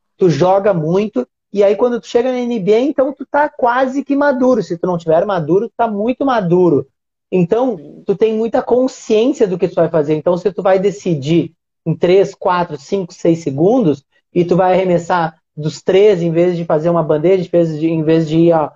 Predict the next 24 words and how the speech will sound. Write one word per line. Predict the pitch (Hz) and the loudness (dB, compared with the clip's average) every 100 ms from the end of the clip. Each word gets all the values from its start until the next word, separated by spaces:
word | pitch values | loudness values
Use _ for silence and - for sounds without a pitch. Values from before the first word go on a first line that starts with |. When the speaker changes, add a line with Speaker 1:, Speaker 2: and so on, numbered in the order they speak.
| _ _ _ _ | _ _ _ _
Speaker 1:
fazer | 170 156 | -2 0
uma | 175 165 | 0 0
cesta | 165 165 | -2 -2
de | 143 | -2
dois | 143 147 | 0 -2
pontos, | - 175 247 269 _ _ _ - | 0 0 0 -2 _ _ _ -6
é | 185 | -4
porque | 180 202 220 | -2 -2 -4
tu | 208 | -2
tem | 226 233 - | -2 -2 -4
muita | 208 240 277 285 | -4 -4 -4 -6
qualidade | - 208 196 160 170 214 226 | -2 0 2 0 0 0 -2
e | |
muita | 214 220 247 | -4 -4 -4
confiança | - 254 - 240 208 285 - 214 | -4 -8 -2 0 0 0 -4 -4
naquilo | 170 175 170 | -2 0 0
que | 165 | 0
tu | |
vai | 156 | 0
fazer. | 147 151 127 139 110 _ _ _ _ _ | 2 0 2 0 -2 _ _ _ _ _
Que | 185 | -2
é | |
Speaker 2:
Uhum. | 170 | 0
Speaker 1:
diferente | 220 - 254 208 196 233 320 - 196 - | 0 0 2 4 2 0 -4 -2 -2 -2